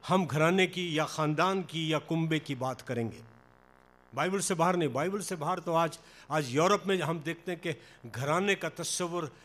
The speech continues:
जो है, उसको बखेर दिया गया, उसको तोड़ दिया गया, उसको तबाह कर दिया गया।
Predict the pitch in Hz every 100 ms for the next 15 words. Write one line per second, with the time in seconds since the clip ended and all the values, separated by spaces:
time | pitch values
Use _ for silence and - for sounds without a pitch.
0 | - 117 156 160 - 156 - - - 117
1 | 156 - 202 202 127 117 107 117 165 -
2 | - 196 226 170 147 123 104 - - -
3 | - 185 208 - 196 233 262 - 147 123
4 | 110 -